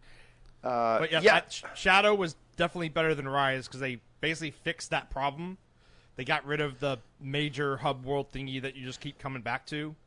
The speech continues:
Speaker 1: I think they still had them, but it seemed like there was less emphasis and backtracking.
Speaker 2: Yeah, 'cause, like, at the very end, you were, like, in, like, that, that city.
Speaker 1: Yeah, the
Speaker 2: that you
Speaker 1: secret
Speaker 2: keep com-
Speaker 1: city. Yeah.
Speaker 2: Yeah,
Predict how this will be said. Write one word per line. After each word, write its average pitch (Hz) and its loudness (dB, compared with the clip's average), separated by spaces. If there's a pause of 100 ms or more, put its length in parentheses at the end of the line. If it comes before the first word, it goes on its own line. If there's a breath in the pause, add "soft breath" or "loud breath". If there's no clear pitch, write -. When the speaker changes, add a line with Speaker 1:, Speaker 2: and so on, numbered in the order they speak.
(100)
Speaker 1:
I - 2
think 349 2
they 440 6
still 208 2
had 147 6
them, 123 4
but 120 4
it 123 -6
seemed 175 -6
like 175 -2
there 135 0
was 117 -6
less 120 2
emphasis 117 -4
and 110 -12
backtracking. 95 -6 (260)
Speaker 2:
Yeah, 165 0
'cause, 175 -4
like, 190 -2
at 180 -6
the 170 -10
very 220 0
end, 185 -2
you 170 -2
were, 151 2
like, 139 0 (240)
in, 151 -2
like, 135 -4
that, 123 -2 (540)
that 123 -6
city. 165 -6 (1600 soft breath)
Speaker 1:
Yeah, 156 8
the 139 4
Speaker 2:
that 156 0
you 170 2
Speaker 1:
secret 180 0
Speaker 2:
keep - -4
com- 175 6
Speaker 1:
city. 196 0 (100)
Yeah. 120 2
Speaker 2:
Yeah, 120 -4